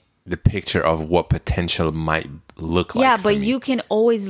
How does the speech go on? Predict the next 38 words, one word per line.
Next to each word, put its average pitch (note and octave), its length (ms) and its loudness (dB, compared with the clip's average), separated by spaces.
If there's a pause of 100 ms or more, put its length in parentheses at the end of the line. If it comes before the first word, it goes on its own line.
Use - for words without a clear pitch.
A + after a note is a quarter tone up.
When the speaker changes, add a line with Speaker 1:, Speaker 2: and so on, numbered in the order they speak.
(140)
Speaker 2:
you G#3+ 380 0
only A#3+ 340 2
look G#3 280 -2
at G3+ 120 -2
potential G3 640 -4
from G#3 260 -6
an - 120 -6
artistic F#3 760 0
standpoint. - 720 -8 (920)
Speaker 1:
Right. A#2+ 440 -6 (340)
Speaker 2:
So A#3 320 4
where A3+ 380 2
is C4+ 140 0
the C#4 80 0
potential B3 640 -2
in G#3+ 120 -2
something A3+ 640 -2
not G#3 300 0
that G3 180 -4 (180)
interesting G#3 480 -8
or F#3+ 100 -12
cool? - 500 -4 (500)
Speaker 1:
I B2 140 2
don't D3 120 2
know. D3 100 4
I A2+ 100 2
think C3+ 240 0
for - 140 0
that F#2+ 300 2
specific - 460 -6
reason F2+ 240 2
that F2 100 2
you F2 120 0
said, F2+ 280 2
maybe F2 360 0
they E2+ 280 0
had E2+ 240 2
a, C#2 360 -2